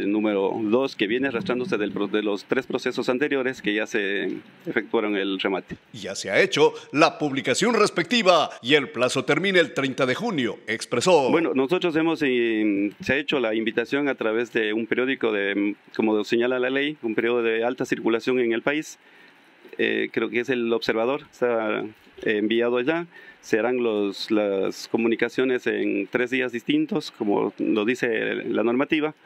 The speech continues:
Speaker 1: y estaba, mm, previsto que una vez que se, eh, ya se haya realizado la,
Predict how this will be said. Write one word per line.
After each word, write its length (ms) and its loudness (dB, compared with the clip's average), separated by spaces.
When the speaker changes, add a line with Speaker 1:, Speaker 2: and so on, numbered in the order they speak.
Speaker 1:
y 320 2
estaba, 680 0
mm, 180 0
previsto 400 0
que 160 0
una 160 0
vez 160 -4
que 80 -4
se, 560 -4
eh, 300 -2
ya 100 0
se 120 -2
haya 160 -2
realizado 420 -2
la, 360 -2